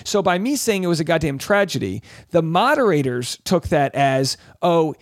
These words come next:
he's using this speculation to further his channel because he makes Bachelor content and he's gonna draw the attention to him and whatever,"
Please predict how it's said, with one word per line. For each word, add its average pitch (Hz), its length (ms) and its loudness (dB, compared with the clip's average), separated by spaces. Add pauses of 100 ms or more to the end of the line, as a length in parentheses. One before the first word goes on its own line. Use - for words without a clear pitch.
he's 202 380 -2
using 220 680 0
this 180 260 0
speculation 185 920 0
to 156 160 -2
further 180 520 0
his 240 380 0
channel 139 580 -2 (240)
because 175 360 2
he 196 160 0
makes 180 200 0
Bachelor 165 380 0
content 165 600 0 (160)
and 170 120 0
he's 170 120 2
gonna 156 180 -2
draw 147 260 2
the 147 140 0
attention 147 320 0
to 135 80 -4
him 143 300 0
and 131 100 -4
whatever," 117 380 -4